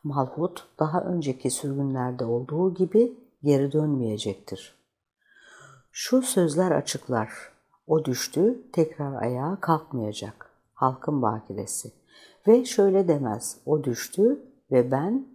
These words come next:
onu tekrar ayağa kaldırmayacağım." Yetmiş dokuz. Kraliçesine kızan ve onu sarayından bir süreliğine atan bir kral gibidir.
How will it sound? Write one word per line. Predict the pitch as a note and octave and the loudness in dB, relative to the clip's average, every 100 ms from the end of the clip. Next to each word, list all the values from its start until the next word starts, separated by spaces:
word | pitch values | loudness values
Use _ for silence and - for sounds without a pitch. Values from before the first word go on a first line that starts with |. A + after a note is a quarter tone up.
| _ - | _ -8
onu | D#3 D3 | -6 -4
tekrar | - G3+ E3 D#3+ - | 0 0 0 -2 0
ayağa | C3 A#2 A#2 D#3 - | 0 2 2 -2 -2
kaldırmayacağım." | C3+ B2 C3 A#2+ A2+ G2+ F#2 G#2+ G2 F2+ _ _ _ _ _ _ _ - _ _ - - - _ _ | 0 0 0 -4 -4 -6 -6 -12 -14 -18 _ _ _ _ _ _ _ -20 _ _ -20 -20 -20 _ _
Yetmiş | F#3 F3 - - A#2 | 0 0 -4 -6 -6
dokuz. | A2+ G2+ - - - _ _ _ _ - _ - | -6 -4 -6 -6 -12 _ _ _ _ -20 _ -8
Kraliçesine | F3 A3 B3 B3+ B3 A#3+ A3 A3 | 4 6 6 6 4 2 -2 -2
kızan | C#3+ C#3 C#3 F#3+ _ _ _ _ - | 0 0 -2 -6 _ _ _ _ 2
ve | E3+ - | 4 4
onu | F3+ G3 | 2 0
sarayından | - F3 D#3 D3+ D3 C#3+ C3 D3 | -2 -2 0 0 0 0 0 2
bir | G#3+ | 4
süreliğine | A3 - D#3+ C#3 C3 B2+ B2 | 4 2 2 4 2 0 -2
atan | - - B2+ A#2+ E3+ - _ - | -2 -4 -4 -4 -6 -12 _ -2
bir | E3 | -2
kral | - D3+ C3+ A#2+ | 2 2 2 -2
gibidir. | A#2 G2+ G2 - - | -2 -4 -6 -10 -16